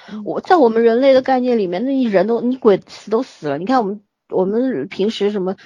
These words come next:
Speaker 2: 一到这种什么清明冬至去祭祖啊什么的，
Speaker 1: 嗯。
Speaker 2: 你记得，你安慰的不是自己吗？你，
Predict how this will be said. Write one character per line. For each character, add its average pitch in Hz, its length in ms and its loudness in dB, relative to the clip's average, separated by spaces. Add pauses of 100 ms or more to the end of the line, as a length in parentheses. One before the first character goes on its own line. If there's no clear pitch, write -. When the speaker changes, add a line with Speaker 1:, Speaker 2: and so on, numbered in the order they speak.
(200)
Speaker 2:
一 214 160 -6
到 240 180 4
这 233 140 0
种 196 200 0
什 185 120 -10
么 190 60 -6
清 254 280 -4
明 214 180 -2
冬 220 220 -4
至 214 160 -4
去 214 160 -10
祭 214 240 -10
祖 170 180 -10
啊 143 200 -4
什 151 160 -10
么 135 100 -10
的， 131 120 -6
Speaker 1:
嗯。 170 40 -18 (580)
Speaker 2:
你 240 180 -12 (100)
记 - 180 -12
得， 214 280 2 (220)
你 214 120 -4
安 262 180 2
慰 302 100 2
的 254 60 2
不 226 140 -6
是 262 100 -4
自 254 220 -10
己 120 240 -10
吗？ 120 300 -14 (220)
你， 208 260 -6